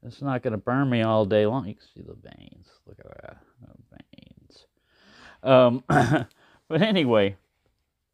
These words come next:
it's an addiction. It's just like, uh, Nick Shabazz says, "Don't get into watches," you know, because I, I'm not saying don't have a flashlight.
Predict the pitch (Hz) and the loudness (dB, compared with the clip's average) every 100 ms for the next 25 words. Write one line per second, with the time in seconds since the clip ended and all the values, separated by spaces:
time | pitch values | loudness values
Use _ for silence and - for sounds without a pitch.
0 | _ _ - _ _ - _ 131 165 151 | _ _ -20 _ _ -20 _ 0 2 2
1 | 143 160 165 - 110 - _ _ 120 - | 4 2 2 -2 -6 -6 _ _ -10 -6
2 | 135 139 127 - 117 110 101 104 123 - | -4 -2 -2 -4 0 2 2 0 -6 -6
3 | 120 110 113 113 - 127 - 113 104 113 | -2 2 2 2 -2 -6 -2 -4 -2 0
4 | 110 107 101 101 104 95 - - _ - | 0 2 0 0 -2 -8 -12 -16 _ -20
5 | - 95 92 95 104 117 - 110 98 - | -18 -10 -6 -4 -4 -6 -2 0 0 -6
6 | _ _ _ _ _ _ _ _ _ - | _ _ _ _ _ _ _ _ _ -12
7 | - - 196 240 247 - 196 170 156 160 | -12 -4 0 4 4 6 6 6 4 4
8 | 156 147 139 151 135 123 - 92 | 4 2 0 2 2 2 -2 -4